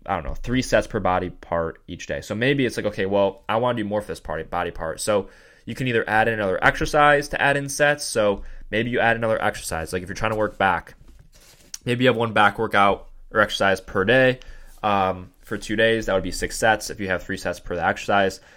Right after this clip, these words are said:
So maybe instead of adding a, another set to the exercise, maybe you add another exercise. So that's an extra three sets. So now you're at,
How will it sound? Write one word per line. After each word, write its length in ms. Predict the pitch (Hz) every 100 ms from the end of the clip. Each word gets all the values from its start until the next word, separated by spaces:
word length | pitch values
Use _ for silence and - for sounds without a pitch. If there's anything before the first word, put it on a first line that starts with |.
| - _
So 200 | - 123
maybe 260 | 110 120 123
instead 200 | - 113
of 80 | -
adding 300 | 104 104 95
a, 220 | 87 -
another 360 | 90 92 95 90
set 480 | - - 120 - -
to 80 | 104
the 100 | 95
exercise, 460 | 131 - 107 101
maybe 200 | 92 92
you 60 | 92
add 180 | 82 87
another 280 | 95 120 104
exercise. 480 | - - 73 69
So 140 | - 87
that's 200 | 90 -
an 60 |
extra 200 | 92 -
three 180 | - 92
sets. 300 | - 98 80
So 100 | 92
now 160 | 90 101
you're 200 | 104 101
at, 300 | 92 90